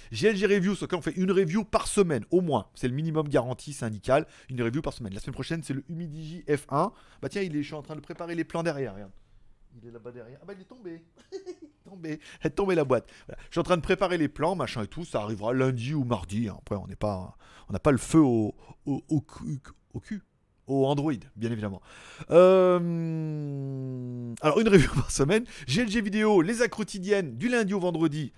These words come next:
Ça, c'est normal. Enregistré l'après-midi, diffusé le soir. Petit spécial live le mardi sur un sujet du jour. Le jeudi,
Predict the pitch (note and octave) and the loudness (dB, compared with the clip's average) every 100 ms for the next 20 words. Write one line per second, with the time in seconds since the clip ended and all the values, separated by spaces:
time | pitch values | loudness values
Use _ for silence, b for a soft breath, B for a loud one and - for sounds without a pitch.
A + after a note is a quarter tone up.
0 | - - F3+ C#3+ - - A#2 A#2+ C3 A2+ | -14 0 2 2 -2 -8 -6 2 2 2
1 | B - D#3 D#3+ - - D3 D3+ D3 A#2 | B -2 0 0 2 0 0 -4 -6 -8
2 | C3+ C#3+ E3 - G#3 A#3 B3+ B B - | -6 -2 -2 2 4 4 2 B B -4
3 | B3 - B3 - A3 G#3+ G3 G3 F#3 B2 | -2 -2 -4 -2 0 2 6 6 6 4
4 | G3+ C4 G3 F3+ G#3+ F#3 _ - D3+ C#3 | 2 2 0 0 -2 -2 _ -8 -8 -2
5 | D#3 D3+ D3 F3 C#3+ A3+ G#3+ G#3 G3+ G#3 | -2 0 -2 0 0 -2 -2 -2 -2 -4